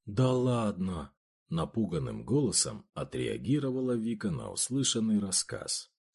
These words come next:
«Это же совсем недалеко от нас. Нам, кстати, выходить скоро».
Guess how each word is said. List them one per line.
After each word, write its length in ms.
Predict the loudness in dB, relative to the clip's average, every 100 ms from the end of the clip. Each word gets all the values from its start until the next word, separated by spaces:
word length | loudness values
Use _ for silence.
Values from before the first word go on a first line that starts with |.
| _ -2
«Это 280 | -2 0 0
же 140 | 2
совсем 580 | 2 2 2 2 2 2
недалеко 580 | 0 0 0 2 2 2
от 160 | 0
нас. 420 | -2 -2 -2 -4 _ _ _
Нам, 300 | 0 0 2
кстати, 360 | 0 0 2 2
выходить 540 | 2 2 2 2 2
скоро». 500 | 2 4 4 2 -4